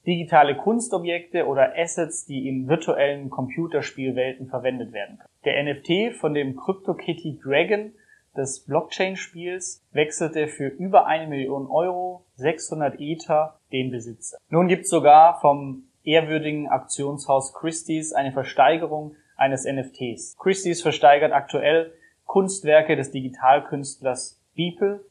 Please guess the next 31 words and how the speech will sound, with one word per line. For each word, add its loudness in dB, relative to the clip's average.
Dieser 4
erzielte 2
nur 0
durch 0
N-F-T-Auktionen -2
bereits 0
über -4
dreieinhalb 0
Millionen -10
Dollar. -8
Christie's 0
sieht -4
in -6
N -4
F -10
Ts -4
nicht -8
nur -4
einen -6
Hype, 2
sondern 0
eine -2
Verschiebung -6
von -2
realen 4
Kunstwerken -2
und -4
Assets -2
hin -4
zu -4
digitalen, 2